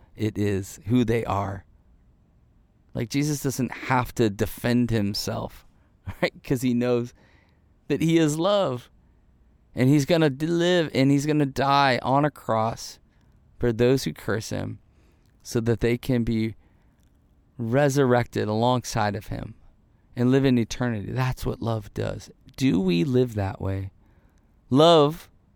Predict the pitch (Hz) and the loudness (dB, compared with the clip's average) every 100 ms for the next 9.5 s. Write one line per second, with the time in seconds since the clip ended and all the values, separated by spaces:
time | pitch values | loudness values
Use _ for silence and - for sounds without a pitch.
0 | _ _ - 127 143 202 - - 147 165 | _ _ 2 4 4 2 -4 -2 0 0
1 | - 147 175 156 160 160 - 139 135 131 | 0 2 2 4 2 2 0 2 6 6
2 | 127 - 135 135 147 143 - 139 151 139 | 4 2 4 4 4 4 2 2 2 4
3 | 151 156 - 123 120 120 117 117 123 113 | 4 4 4 2 4 2 4 4 2 0
4 | - 113 160 180 254 175 - 214 202 196 | 0 0 2 0 -2 -2 0 0 2 4
5 | 175 - - - - - - 156 127 143 | 2 0 -16 -20 -20 -8 2 4 6 6
6 | 160 160 170 170 - - - - - 139 | 6 4 4 4 0 -18 -20 -20 -14 -14
7 | - 170 170 165 143 123 101 - _ _ | -4 4 8 10 8 6 2 -12 _ _
8 | _ - - 180 151 123 156 139 113 - | _ -8 -2 2 4 6 6 6 2 4
9 | 151 135 117 - | 6 6 4 -2